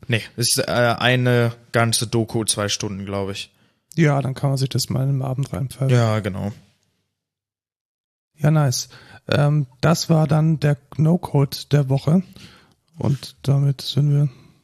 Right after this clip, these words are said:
Speaker 1: Ja, ich fand's nur lustig, weil ich jetzt so improvisiert hab.
Speaker 2: Ja, aber hey, also, f-, man
Speaker 1: Ja.
Speaker 2: hätte jetzt auch meinen können, wir haben das in,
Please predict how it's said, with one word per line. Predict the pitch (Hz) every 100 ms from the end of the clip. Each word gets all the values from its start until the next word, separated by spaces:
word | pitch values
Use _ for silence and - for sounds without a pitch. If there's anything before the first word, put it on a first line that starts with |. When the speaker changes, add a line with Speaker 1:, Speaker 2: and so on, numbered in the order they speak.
| _ _ _ _ _ _ _
Speaker 1:
Ja, | 117 104 - -
ich | -
fand's | - 117 -
nur | 117
lustig, | 113 117 113 107
weil | 107
ich |
jetzt | 107 104
so | 113
improvisiert | 104 107 107 104 101 -
hab. | 98 - - - - - - _
Speaker 2:
Ja, | 156
aber | 160
hey, | 175 190
also, | 156 147
f-, | 131 - - - - - _ -
man | 147
Speaker 1:
Ja. | 151
Speaker 2:
hätte | 160
jetzt | 190 160
auch |
meinen | 156 151 175
können, | 180 170 170
wir | 165 156
haben | 165
das | 160 -
in, | 104